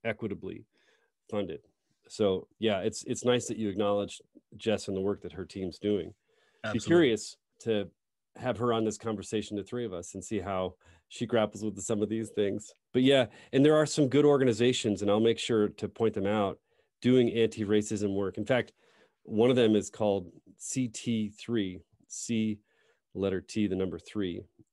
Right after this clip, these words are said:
Speaker 1: And, uh, they've been working for more than a decade on cultural competence, culturally relevant instruction. And now they're leaning in specifically on anti-racism work in education.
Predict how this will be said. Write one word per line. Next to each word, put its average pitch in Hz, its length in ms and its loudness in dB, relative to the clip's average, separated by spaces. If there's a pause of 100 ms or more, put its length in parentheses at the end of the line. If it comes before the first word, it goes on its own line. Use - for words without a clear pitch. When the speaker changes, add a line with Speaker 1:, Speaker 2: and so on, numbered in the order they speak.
Speaker 1:
And, 92 420 -4 (180)
uh, 92 200 -6 (100)
they've 113 220 2
been 107 200 2
working 101 320 0
for 92 440 -2 (320)
more 117 220 4
than 113 140 4
a 90 60 -4
decade 101 420 -2
on 87 260 -6 (180)
cultural 107 340 -2
competence, 98 640 -6 (280)
culturally 107 300 -4
relevant 101 340 0
instruction. 92 520 -8 (640)
And 98 80 -4
now 104 120 2
they're 104 120 4
leaning 104 280 4
in 98 120 2
specifically 107 760 -6
on 90 280 -4 (360)
anti-racism 101 720 -6
work 92 220 -6 (240)
in 110 160 0
education. 92 680 -10